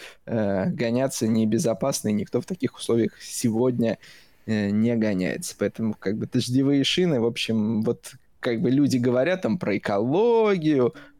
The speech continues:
про то, сё, пятое, десятое. Вот самая бесполезная вещь, которую возят,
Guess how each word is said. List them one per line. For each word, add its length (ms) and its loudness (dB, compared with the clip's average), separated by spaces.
про 200 0
то, 240 0
сё, 240 0
пятое, 320 -2
десятое. 440 0
Вот 220 0
самая 400 0
бесполезная 640 -2
вещь, 200 0
которую 420 0
возят, 340 0